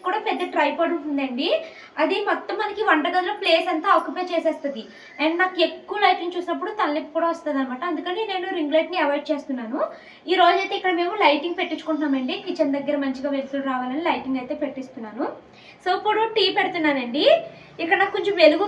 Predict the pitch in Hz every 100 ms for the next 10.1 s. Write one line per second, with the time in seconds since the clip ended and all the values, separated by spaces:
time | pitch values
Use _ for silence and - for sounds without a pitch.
0 | 415 330 320 330 311 330 403 349 370 381
1 | 523 539 370 294 - 359 320 - 269 269
2 | 240 233 285 - - - - - - 359
3 | 294 294 359 320 339 370 339 294 339 381
4 | 427 381 294 294 320 285 294 269 208 202
5 | - - - 277 240 247 214 226 233 220
6 | 214 196 196 202 196 196 196 190 - -
7 | - - - - - - - - 269 262
8 | 254 - 339 381 - 381 349 370 339 330
9 | 359 359 330 370 605 719 - - - 339